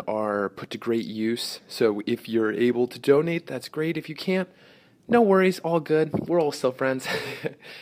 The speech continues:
<laughs> Want to bring everyone a training update before I jump into the main part of the episode. Uh, this past Tuesday, went on a twelve mile run,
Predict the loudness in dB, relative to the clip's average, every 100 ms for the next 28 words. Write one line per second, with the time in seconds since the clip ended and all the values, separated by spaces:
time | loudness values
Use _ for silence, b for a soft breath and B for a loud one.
0 | B B B B B _ _ _ _ _
1 | _ 0 0 -2 -4 -4 -2 -4 -4 -4
2 | -2 -2 -4 -6 -4 -4 -6 -6 -4 -4
3 | -4 -4 -4 -6 -8 -8 -8 -6 -4 -6
4 | -8 -6 -6 -6 -6 -6 -4 -6 -8 -6
5 | -4 -4 -10 b b b b b b -20
6 | -20 0 0 0 -6 -8 -4 -6 -8 -14
7 | -6 -6 -4 0 2 0 -2 -6 -4 -4
8 | -8 -12 -10 -8 -8 -10 -10 -6 -4 -4
9 | -8 -10 -6 -4 -4 -6 -8 -6 -6 -4
10 | -6 -6 -12